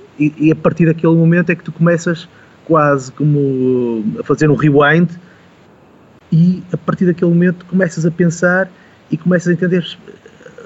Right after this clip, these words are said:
certas coisas que começam a fazer todo sentido. Ah, se ela foi apenas professora connosco,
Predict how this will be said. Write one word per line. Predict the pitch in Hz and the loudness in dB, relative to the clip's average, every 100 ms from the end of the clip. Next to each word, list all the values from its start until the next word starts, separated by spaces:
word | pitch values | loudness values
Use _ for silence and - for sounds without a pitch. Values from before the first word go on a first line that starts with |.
| - 147 | -12 -6
certas | - 165 170 - | -2 0 0 -2
coisas | 180 180 165 170 | 0 0 0 -4
que | - - | -8 -6
começam | 175 175 170 175 | -2 -2 0 -2
a | |
fazer | 165 180 170 170 | -2 -2 0 -2
todo | 175 165 | -2 -2
sentido. | 170 160 185 147 143 135 - - - - _ _ _ - | -2 -2 -2 -4 -4 -4 -6 -20 -20 -20 _ _ _ -4
Ah, | 143 147 147 147 | 0 2 2 2
se | - - 160 | -2 -2 0
ela | 175 151 143 | 2 2 -2
foi | - 147 147 | -4 -2 0
apenas | 143 165 165 160 | 0 0 0 -2
professora | 156 143 - 147 131 120 113 - _ _ - - | -6 -8 -2 0 2 0 -2 -6 _ _ -14 -6
connosco, | 135 131 123 120 - | -2 2 2 0 -6